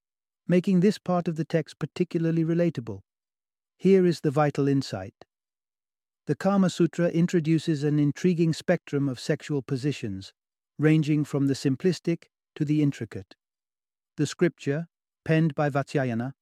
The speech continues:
maps out a variety of positions for vaginal intercourse, advocating for a spirit of sexual exploration. Take the box, for example,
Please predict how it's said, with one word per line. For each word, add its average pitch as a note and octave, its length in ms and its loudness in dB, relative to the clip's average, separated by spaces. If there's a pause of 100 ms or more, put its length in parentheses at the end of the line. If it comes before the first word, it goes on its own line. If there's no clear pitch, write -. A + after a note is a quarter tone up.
(280)
maps F3 320 -2
out D#3 220 0
a D#3+ 40 -4
variety D#3 540 2
of D3 80 -2
positions C3 500 -2
for C#3+ 140 -4
vaginal C3 460 0
intercourse, A#2+ 640 -6 (420)
advocating D3+ 640 0
for D#3 160 -4
a D3+ 60 -2
spirit C#3 420 0
of C3+ 80 -6
sexual C#3+ 460 -4
exploration. A#2 880 -6 (600)
Take E3 260 2
the D#3 120 2
box, C#3 440 0
for A#2 160 -6
example, A#2 580 -6